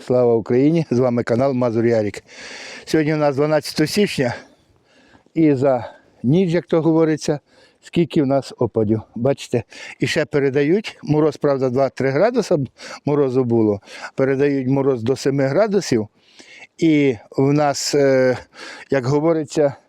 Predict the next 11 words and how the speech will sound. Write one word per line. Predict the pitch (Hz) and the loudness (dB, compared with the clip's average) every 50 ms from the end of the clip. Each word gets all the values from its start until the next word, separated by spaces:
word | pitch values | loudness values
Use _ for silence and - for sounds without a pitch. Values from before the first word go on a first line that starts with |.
| _ _ _ _ - _ | _ _ _ _ -20 _
сніжок | - - 160 160 165 147 156 165 147 _ | -8 -2 -2 0 0 0 0 0 -2 _
пішов, | - 139 120 - - 123 120 - | -2 -2 -2 0 -2 -2 -2 0
але | 139 139 139 135 | 0 0 0 0
так | 135 - 160 143 | -2 -2 -2 -2
як | 139 147 139 117 | -2 -2 -2 -2
в | |
нас | 139 147 143 131 - | -2 -2 -2 -2 -4
з | - - - | -8 -8 -4
теплицями | - 143 - 196 233 294 - - 135 123 120 110 | -4 -4 0 0 0 0 0 0 -2 0 -2 -2
тут | - 117 101 - - - | -4 -6 -8 -10 -10 -8
повідкидували, | - 135 127 120 127 - - 220 214 185 165 135 120 113 | -2 -2 0 0 0 -2 -2 -2 0 0 2 0 0 -2